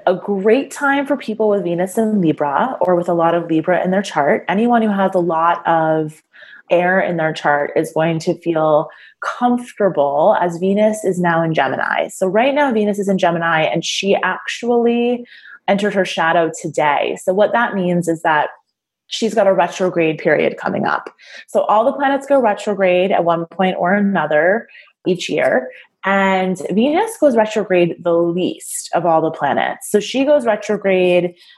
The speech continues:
actually every two-ish years.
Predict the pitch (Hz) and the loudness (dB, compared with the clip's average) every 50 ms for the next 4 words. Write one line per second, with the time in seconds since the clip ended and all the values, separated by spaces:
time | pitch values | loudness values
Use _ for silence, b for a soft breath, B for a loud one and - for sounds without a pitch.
0 | b _ _ - 185 180 175 - - - - 190 185 175 175 175 170 170 165 165 | b _ _ -2 0 0 -2 -4 -8 -6 -2 0 0 2 2 2 2 2 2 2
1 | 165 156 - - - 190 175 165 180 180 196 190 185 180 175 175 175 175 165 170 | 2 0 0 0 0 0 0 0 0 0 2 2 2 2 0 0 0 0 -2 -4
2 | - - - - - - - 240 226 226 226 226 220 226 220 - - 165 - - | -6 -8 -8 -6 -6 -4 -2 0 2 2 2 2 2 2 0 0 0 0 -2 -2
3 | - - - - 151 156 160 - - 69 - - - - - - - - - - | -4 -6 -6 -4 -2 0 2 2 2 0 0 -2 -4 -6 -6 -6 -6 -8 -12 -16
4 | B | B